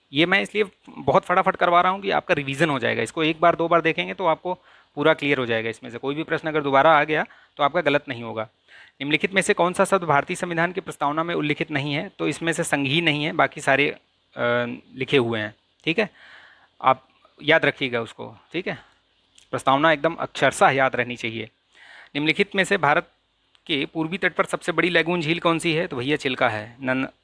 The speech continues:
other than चिल्का, ठीक है। ये दो हज़ार इक्कीस में oscar for, अ, the best motion picture no man land का इसका, न-,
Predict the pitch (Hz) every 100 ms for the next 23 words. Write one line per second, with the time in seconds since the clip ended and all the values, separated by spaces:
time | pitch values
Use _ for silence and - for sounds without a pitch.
0 | - 117 131 120 127 123 - - 120 110
1 | 98 _ _ _ _ _ - 160 185 -
2 | _ _ _ _ _ - 156 151 - 151
3 | 151 190 - 190 196 208 151 - 196 190
4 | 175 170 170 _ _ - 139 139 131 127
5 | 175 - 151 147 180 156 - 139 - -
6 | - 143 160 165 156 143 139 - 143 160
7 | - 170 - 147 147 -